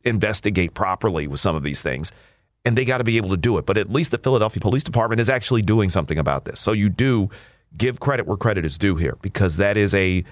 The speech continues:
that's a big deal. You can't have things like this because it ruins the public trust in things such as police departments around the country.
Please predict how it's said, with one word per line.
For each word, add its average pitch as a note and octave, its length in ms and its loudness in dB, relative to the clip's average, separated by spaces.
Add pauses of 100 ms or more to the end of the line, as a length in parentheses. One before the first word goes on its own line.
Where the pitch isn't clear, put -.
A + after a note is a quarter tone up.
(140)
that's C3+ 140 -2
a D3+ 60 2
big C#3+ 160 -2
deal. D#3 240 2 (160)
You A#2 140 2
can't C#3+ 300 -2
have B2 320 0
things F#2 300 0
like D#2 220 -2
this C#2+ 300 -2 (400)
because G#2 180 0
it G#2 140 0
ruins A#2 420 2
the A2+ 80 0
public G#2 420 -4
trust A2+ 440 -2
in G#2 220 2
things D#2+ 320 0
such - 260 -2
as - 80 -6
police - 280 0
departments - 480 -4
around D2+ 200 -2
the - 80 -6
country. - 320 -2